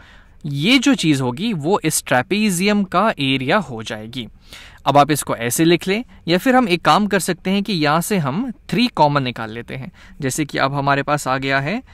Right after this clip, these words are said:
सिक्स टाइम्स थ्री बड़े वाले रेक्टेंगल का एरिया, टू टाइम्स थ्री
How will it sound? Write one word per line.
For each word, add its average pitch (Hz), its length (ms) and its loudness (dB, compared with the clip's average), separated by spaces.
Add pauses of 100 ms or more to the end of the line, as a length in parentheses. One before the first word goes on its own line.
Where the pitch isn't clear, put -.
(240)
सिक्स - 420 -4
टाइम्स 147 340 -2
थ्री 175 220 -6
बड़े 139 440 -2
वाले 151 200 0
रेक्टेंगल 160 440 -2
का 170 100 -4
एरिया, 170 380 0 (840)
टू 262 200 4
टाइम्स 190 420 2
थ्री 247 280 -4